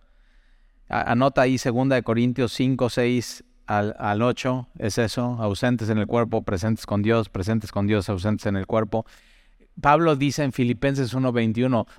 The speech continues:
"Porque para mí el morir es ganancia". Si el morir sería descansar y reposar y no estar delante de Dios, no es ganancia, ¿verdad? No es ganancia. Entonces sí, sí es ganancia, eh,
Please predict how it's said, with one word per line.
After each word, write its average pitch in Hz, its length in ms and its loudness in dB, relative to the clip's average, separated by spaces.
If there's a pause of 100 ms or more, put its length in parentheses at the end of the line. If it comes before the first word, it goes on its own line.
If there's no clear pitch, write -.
"Porque 120 280 0
para 127 280 2
mí 143 180 0
el 156 120 2
morir 135 380 0
es 123 140 0
ganancia". 120 640 0
Si 151 220 0
el 143 120 2
morir 143 500 2
sería 139 360 2
descansar 135 680 0
y 139 60 2
reposar 123 520 0
y 127 100 2
no 120 120 2
estar 123 260 2
delante 117 340 2
de 113 60 2
Dios, 117 300 0
no 117 120 2
es 107 80 0
ganancia, 104 420 0
¿verdad? 87 380 0 (1800)
No 131 100 2
es 139 60 0
ganancia. 135 580 0 (640)
Entonces 113 280 -2
sí, 135 340 0
sí 123 160 0
es 120 180 0
ganancia, 113 640 0 (680)
eh, 92 380 -6